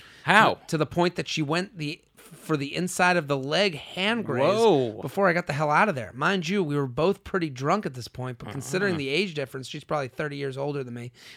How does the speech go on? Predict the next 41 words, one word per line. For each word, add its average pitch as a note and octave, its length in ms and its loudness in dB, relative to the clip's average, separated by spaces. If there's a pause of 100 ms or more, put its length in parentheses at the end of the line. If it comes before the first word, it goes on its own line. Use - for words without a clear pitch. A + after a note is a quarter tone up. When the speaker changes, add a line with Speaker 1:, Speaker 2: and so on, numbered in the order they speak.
Speaker 2:
The C#3 60 -6
fact F3 200 6
that F3 100 2
I D#3+ 60 8
am D3 160 4
no D#3+ 160 6
more F3 180 4
than D#3 140 0
a C3+ 100 -2
six - 380 -4
five E3 280 0
seven C#3 520 0 (500)
face D3+ 240 4
body D3 260 6
personality, C#3 440 2
he's C3 120 -2
saying B2+ 180 0
that B2 120 -2
he's C#3+ 280 0
a B2+ 60 -2
six - 300 -6
five C3+ 240 0
seven. C3+ 320 2
And C#3+ 160 -6
Speaker 1:
Good B2+ 100 4
Speaker 2:
that C#3+ 80 -2
Speaker 1:
for B2 60 -2
Speaker 2:
she's A2 180 4
Speaker 1:
you. G#2 60 0
I A2 80 4
Speaker 2:
ma- C#3+ 60 6
Speaker 1:
love D3 140 6
a B2+ 60 0
guy A2+ 200 4
with G2+ 120 -2
low G2+ 100 -2
self-esteem. G2 400 -4
Speaker 2:
Yeah, C#3 160 2
I C3+ 40 -2
love C3+ 200 0
it. B2+ 140 -8